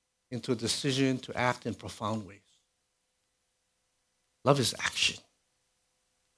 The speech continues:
And Jesus, in the midst of betrayal, chose to focus on what he needed to do,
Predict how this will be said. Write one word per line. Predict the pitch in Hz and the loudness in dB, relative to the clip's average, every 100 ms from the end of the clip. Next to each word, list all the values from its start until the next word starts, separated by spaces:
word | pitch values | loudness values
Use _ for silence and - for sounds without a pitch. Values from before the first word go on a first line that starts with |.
| _ _ _ | _ _ _
And | 120 110 | 2 8
Jesus, | 151 170 165 156 | 12 12 12 8
in | 131 | 6
the | 113 | 6
midst | 113 147 160 - - | 10 10 10 2 -6
of | 147 135 | 0 0
betrayal, | 139 - 117 101 101 95 - _ _ _ _ - | 0 2 4 4 4 -2 -10 _ _ _ _ 4
chose | 135 131 131 131 - - - _ _ - | 10 10 10 8 4 -2 -8 _ _ -6
to | |
focus | - 135 127 139 127 | 4 8 8 8 8
on | 113 | 8
what | 110 | 6
he | - 123 | 6 6
needed | 123 120 | 6 6
to | 123 | 4
do, | 110 120 120 120 | 6 8 10 8